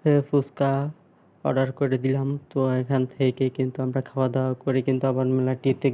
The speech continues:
ঘুরে জন্য চ-, বের হয়ে গেলাম। তো এখানে কিন্তু ছোট মেয়ে, ও ছোট ছেলে মেয়েদের থেকে শুরু করে বড়দের এবং বিভিন্ন রকমের মজা এবং বিভিন্ন রকমের কিন্তু অনেক কিছু পাওয়া যায়।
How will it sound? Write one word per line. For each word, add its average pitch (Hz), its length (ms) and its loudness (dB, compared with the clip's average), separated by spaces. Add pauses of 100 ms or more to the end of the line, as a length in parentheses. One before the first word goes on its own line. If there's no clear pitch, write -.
ঘুরে 127 300 0 (760)
জন্য 143 200 6 (160)
চ-, 147 240 0 (100)
বের 139 240 2
হয়ে 135 240 2
গেলাম। 127 280 -4 (160)
তো - 160 -8
এখানে 131 380 -2
কিন্তু 131 360 -4 (100)
ছোট - 220 -12
মেয়ে, 135 360 0 (560)
ও 160 120 4
ছোট 143 260 -2
ছেলে 139 320 -2
মেয়েদের 135 540 0
থেকে 131 220 0
শুরু 135 300 -4
করে 135 260 -2
বড়দের 131 540 0
এবং 127 300 -2 (140)
বিভিন্ন 127 260 0 (120)
রকমের 131 500 -2
মজা 127 360 -2
এবং 127 160 0
বিভিন্ন 127 460 0
রকমের 131 520 -2
কিন্তু 131 300 -4
অনেক 131 280 0
কিছু 131 200 -8 (120)
পাওয়া 131 220 0
যায়। 117 280 -8